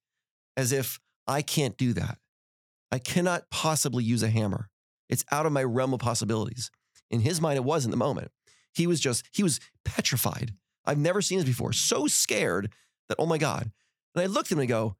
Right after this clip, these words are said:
"Get the nail and put the hammer in. Let's put the, get the nail and put that nail in with the hammer."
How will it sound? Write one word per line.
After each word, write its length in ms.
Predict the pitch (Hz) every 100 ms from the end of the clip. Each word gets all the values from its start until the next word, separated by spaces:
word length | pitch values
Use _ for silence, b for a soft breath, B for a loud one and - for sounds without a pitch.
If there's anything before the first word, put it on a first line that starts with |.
| _ _ _
"Get 160 | 240 254
the 100 | 240
nail 280 | 208 175 143
and 100 | 120
put 180 | - -
the 60 |
hammer 380 | 113 123 98 69
in. 280 | 69 107 104 _ _
Let's 240 | 147 - -
put 140 | 208 220
the, 160 | 202 b b
get 160 | 202 -
the 60 |
nail 480 | 240 165 107 92 101 - _ _
and 140 | 143 -
put 200 | 202 -
that 160 | 160
nail 220 | 139 139 117
in 40 |
with 80 | 107
the 60 | 107
hammer." 460 | 110 98 98 104